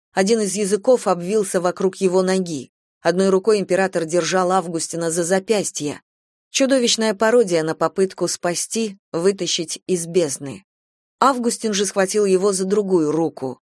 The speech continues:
Еще один язык скользнул вверх к Ианте, и тонкая струйка крови прорезала воду. Августин пытался жестикулировать.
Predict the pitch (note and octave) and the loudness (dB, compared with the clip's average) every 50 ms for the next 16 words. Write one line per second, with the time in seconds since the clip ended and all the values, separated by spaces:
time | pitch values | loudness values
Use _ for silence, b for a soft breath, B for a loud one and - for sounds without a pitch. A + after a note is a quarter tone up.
0 | _ _ _ _ - E3+ F#3+ G#3+ F#3+ - A3+ A3+ G#3+ G3 F#3+ G3 F#3+ F#3 F#3+ F#3 | _ _ _ _ -2 0 0 2 2 4 4 4 2 2 0 0 0 2 2 2
1 | E3+ F#3+ G#3+ G3 - - - F#3+ F3+ F3+ F3 F3+ F#3+ F#3+ F#3+ F#3 F3 E3+ F3+ A3 | 2 2 -2 -2 -2 -4 -2 0 0 0 0 0 0 2 2 2 0 0 0 0
2 | A#3 G3+ - - - - F3+ F3 F3+ G3 A3 G#3+ G3 F3 - - E3 D3+ C#3 - | 0 0 0 -4 -8 -4 0 0 2 2 2 0 -2 -4 -4 -4 -4 -4 -4 -6
3 | _ _ _ _ _ _ _ - A3 G3+ A#3 C4+ C4 B3 A#3 A3+ G#3+ G3 - A3+ | _ _ _ _ _ _ _ -6 -4 2 2 2 2 4 2 0 0 2 2 2
4 | A#3 G#3 G#3 G3 F#3+ - G3+ A#3 A#3 A3 F#3+ F#3+ E3+ - - F3+ F3+ F3+ F#3+ F#3+ | 2 2 2 -2 -2 0 2 2 4 4 2 0 0 0 0 0 0 2 2 0
5 | F3 D#3 E3+ E3+ E3+ E3+ D#3+ D#3+ F3+ F3+ E3 C#3 C3 C#3 B2+ - _ _ _ _ | 0 0 0 0 -2 -2 -2 0 2 2 2 2 0 -4 -8 -8 _ _ _ _
6 | _ _ _ _ _ _ _ _ _ _ - A#3+ C4+ C4+ B3+ B3 C4 - - B3 | _ _ _ _ _ _ _ _ _ _ 0 2 2 2 2 0 -4 -2 -2 -4
7 | A3+ G3 A#3+ A#3 B3+ B3+ B3+ A#3+ - - A3 G3+ G#3+ A3+ G3 - A#3+ - - B3 | -2 0 0 0 2 0 0 0 0 -2 -2 0 0 -2 -2 -4 -6 -4 -2 0
8 | A#3+ B3+ A3+ D#3+ C#3 C3 B2+ C3 - - - - | 0 2 0 0 -2 -4 -8 -8 -8 -8 -10 -10